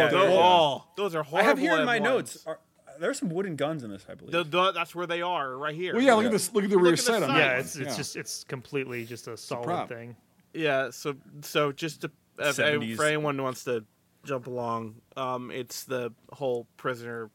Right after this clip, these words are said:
Speaker 2: shooting, communist,
Speaker 3: Oh.
Speaker 2: everyone's a communist scene, and these M ones are horrid wooden.
Speaker 4: Well, they stand
Speaker 3: <laughs>
Speaker 4: out because they, they
Speaker 3: Also
Speaker 4: got these huge close-ups of 'em.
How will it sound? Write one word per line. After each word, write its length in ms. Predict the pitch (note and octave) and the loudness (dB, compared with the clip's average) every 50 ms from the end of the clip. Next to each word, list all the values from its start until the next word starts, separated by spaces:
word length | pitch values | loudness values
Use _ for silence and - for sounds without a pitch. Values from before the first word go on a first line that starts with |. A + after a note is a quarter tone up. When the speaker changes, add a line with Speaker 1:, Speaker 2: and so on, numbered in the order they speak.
| _ | _
Speaker 2:
shooting, 540 | - - - C#3 B2+ A#2 A#2 A2+ A2+ A2 G#2+ _ _ _ _ _ _ _ _ _ - | -18 -14 -12 -12 -10 -10 -12 -14 -14 -16 -20 _ _ _ _ _ _ _ _ _ -6
communist, 580 | - D3 C#3+ C#3 C3+ C3+ C3 - - - - _ _ | -2 0 0 0 0 -2 -4 -4 -6 -10 -16 _ _
Speaker 3:
Oh. 60 | - | -4
Speaker 2:
everyone's 240 | D3 C#3+ C#3+ C#3 B2+ | -4 -2 -2 -6 -6
a 60 | C3 | -10
communist 500 | - - C#3+ C3+ C3+ B2+ B2+ C3 B2 - | -6 -4 -2 -2 -2 -4 -6 -10 -12 -12
scene, 300 | - C3 C3 B2+ B2+ B2 - _ _ - - - - _ | -12 -10 -10 -10 -10 -12 -16 _ _ -20 -20 -20 -20 _
and 120 | - B2+ C3+ | -8 -4 -2
these 160 | C#3+ C#3+ C#3 | -2 0 2
M 140 | E3+ E3+ E3 | 2 4 4
ones 260 | D#3+ D#3+ D3+ D3 C3 | 2 0 0 0 -2
are 220 | C3+ B2+ B2 C3+ - - _ _ - | -2 -2 -2 -4 -6 -12 _ _ -20
horrid 1000 | - - - - - - - - - - - C4+ C#4+ B3 F#3 D3+ C3 A#2+ A2+ | -18 -18 -16 -16 -14 -12 -10 -10 -10 -6 2 6 6 6 8 6 4 0 -2
wooden. 480 | A#2 A#2+ B2 A#2+ A2+ A2 A#2 A2 A2 G#2+ - - _ _ _ - - _ | -4 -4 -4 -4 -4 -6 -10 -10 -10 -12 -16 -20 _ _ _ -20 -18 _
Speaker 4:
Well, 120 | - D#3+ D#3+ | 2 4 4
they 140 | D#3 D#3+ D3+ | 6 4 4
stand 360 | - - - G3+ G3 F#3 E3 | 2 0 2 2 2 2 2
Speaker 3:
<laughs> 60 | E3 | 0
Speaker 4:
out 180 | E3+ E3+ D3 - | -4 -4 -4 -8
because 280 | C#3 - - D3+ C3 | -8 -4 -2 -2 0
they, 100 | A#2+ C#3+ | 0 0
they 40 | D3 | 0
Speaker 3:
Also 180 | D#3 D3 C3 C#3 | 0 0 0 2
Speaker 4:
got 160 | C3+ D3+ C#3+ | 2 2 0
these 140 | C#3 C3 - | 0 -4 -8
huge 280 | - - D#3 D3 B2 - | -8 -8 -8 -8 -8 -12
close-ups 540 | - - C3+ C3+ B2+ - A2+ G2+ - - | -10 -6 -6 -6 -6 -6 -10 -12 -12 -16
of 120 | G#2+ G2+ G2+ | -16 -16 -14
'em. 140 | G#2 G#2 | -16 -18